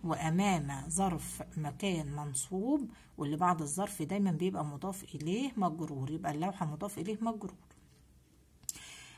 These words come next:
"الجهل ملازم للمرض". هنا ملازم هتبقى خبر، الجهل مبتدأ مرفوع وملازم خبر مرفوع، وللمرض جر ومجرور لأن اللام دي حرف جر،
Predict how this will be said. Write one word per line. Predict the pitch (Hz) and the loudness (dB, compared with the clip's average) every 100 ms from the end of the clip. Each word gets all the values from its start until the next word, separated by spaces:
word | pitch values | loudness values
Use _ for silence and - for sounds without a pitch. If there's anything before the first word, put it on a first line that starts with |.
| - | 4
"الجهل | 185 180 202 226 214 | 6 6 6 4 6
ملازم | 185 165 160 185 196 214 208 233 233 | 4 6 4 6 4 4 4 4 4
للمرض". | 208 214 208 208 190 160 147 175 - - - - - - - | 4 4 4 6 4 2 -2 -6 -12 -20 -20 -20 -20 -8 0
هنا | 226 202 160 | 4 4 4
ملازم | 165 180 202 214 | 2 2 2 2
هتبقى | 180 190 180 - | 0 -2 -2 -2
خبر، | - 233 180 160 160 - | 2 4 4 0 -2 -2
الجهل | 156 165 175 180 | -2 0 0 0
مبتدأ | 151 139 - 190 185 - | -2 -4 -4 -2 -2 -2
مرفوع | 151 135 - 190 214 269 311 202 | -2 -4 -6 -2 0 0 0 -2
وملازم | 160 147 156 196 175 135 | -4 -2 0 2 2 -2
خبر | - 196 160 | -2 -2 -2
مرفوع، | 151 156 165 - 247 294 | -4 -6 -8 -4 2 2
وللمرض | 208 160 151 160 175 226 262 247 - - - - - | 2 0 0 0 2 4 2 0 -8 -20 -20 -16 -10
جر | 165 175 190 202 | -2 2 2 4
ومجرور | 202 202 185 202 220 165 | 6 4 4 2 0 -2
لأن | 139 147 156 | -2 -2 0
اللام | 151 185 | 2 4
دي | 185 | 2
حرف | 170 147 151 - | 0 -4 -4 -6
جر، | 208 190 147 | -2 -2 -2